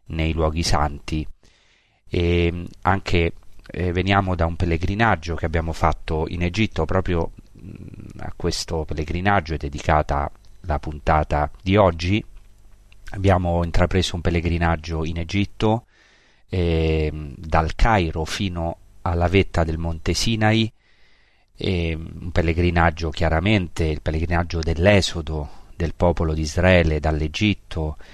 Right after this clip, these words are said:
dalla schiavitù alla libertà. Proprio all'inizio, la prima settimana di Quaresima, siamo partiti il giovedì delle Ceneri,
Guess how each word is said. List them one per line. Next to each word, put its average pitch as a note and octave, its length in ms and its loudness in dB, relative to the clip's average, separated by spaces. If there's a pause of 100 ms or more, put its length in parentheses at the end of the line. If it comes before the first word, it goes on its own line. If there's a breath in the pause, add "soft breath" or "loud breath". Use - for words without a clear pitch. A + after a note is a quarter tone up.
(100 loud breath)
dalla D#2+ 240 0
schiavitù E2 580 0
alla D#2 200 2
libertà. E2+ 580 0
Proprio D#2 540 -2
all'inizio, E2 720 -2
la D2+ 100 -2
prima D#2+ 280 0
settimana D#2 460 0
di D2+ 100 -4
Quaresima, F2+ 580 2
siamo D2 260 -2
partiti - 400 -4
il D2 80 -6
giovedì D#2+ 320 -2
delle E2+ 220 0
Ceneri, D2+ 460 -6